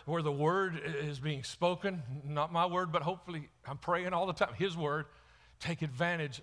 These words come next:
of those moments. L-, let me, let me, let me give you another scripture right here. A few scriptures. Matthew eleven twenty-eight, Jesus said, "Come to me, all you who are weary and carry hurt, heavy burdens, and I will give you rest." Why do we need to get closer to God? There it is.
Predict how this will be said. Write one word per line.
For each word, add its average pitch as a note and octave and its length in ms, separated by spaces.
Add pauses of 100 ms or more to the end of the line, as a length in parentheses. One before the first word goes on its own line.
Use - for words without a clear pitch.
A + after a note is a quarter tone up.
of C3 80
those D3 180
moments. C#3+ 460
L-, F3 160
let F#3+ 160
me, F#3+ 140 (360)
let F3 80
me, G3 100 (140)
let E3 80
me F#3 60
give F3 120
you E3+ 60
another D3 160
scripture C#3 380
right B2+ 180
here. B2 140 (800)
A - 60
few D#3+ 180
scriptures. C#3+ 480 (360)
Matthew D#3+ 520
eleven E3 240
twenty-eight, D#3 480
Jesus D3+ 280
said, D3 300
"Come F3+ 280
to D#3+ 40
me, E3 240
all D#3 180
you D3 220
who C3 100
are C#3 160
weary C3 420 (360)
and E3 80
carry D#3+ 300
hurt, D3+ 240
heavy D3+ 220
burdens, C#3+ 400
and C#3 100
I - 20
will C3+ 120
give A#2+ 180
you B2 80
rest." A2+ 420 (800)
Why D3+ 160
do E3 60
we D#3+ 100
need E3 80
to D3+ 60
get D#3+ 120
closer D#3 300
to C#3+ 60
God? D#3 260
There D3 140
it B2+ 60
is. B2+ 280